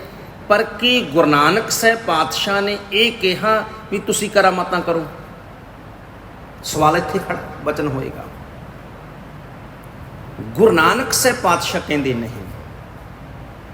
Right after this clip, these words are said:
ਆਪ ਨਾਥ, ਜਦੋਂ ਨਾਥਾਂ ਨਾਲ ਗੱਲ ਕਰਦੇ ਨੇ ਜੋਗੀਆਂ ਦੇ ਨਾਲ,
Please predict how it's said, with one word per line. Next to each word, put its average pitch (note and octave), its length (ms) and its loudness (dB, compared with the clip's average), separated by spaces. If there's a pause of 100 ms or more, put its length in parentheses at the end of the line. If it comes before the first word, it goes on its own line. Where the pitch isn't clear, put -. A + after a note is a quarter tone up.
(500)
ਆਪ D3+ 420 6
ਨਾਥ, C3+ 580 4 (280)
ਜਦੋਂ C#3+ 140 2
ਨਾਥਾਂ C3+ 460 2
ਨਾਲ D#3+ 120 4
ਗੱਲ D3 200 6
ਕਰਦੇ C#3+ 360 2
ਨੇ D#3 80 4
ਜੋਗੀਆਂ D3 460 4
ਦੇ D3 160 4
ਨਾਲ, C#2+ 260 -2